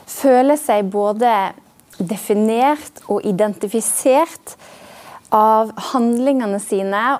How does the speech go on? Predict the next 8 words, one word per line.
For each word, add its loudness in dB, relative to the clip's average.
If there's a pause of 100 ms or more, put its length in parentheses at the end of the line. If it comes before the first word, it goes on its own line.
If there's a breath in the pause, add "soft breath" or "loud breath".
og 0 (100)
den -4
livsførselen -10
som -6
hun -6 (960 soft breath)
har 0
valgt, -4
da. 0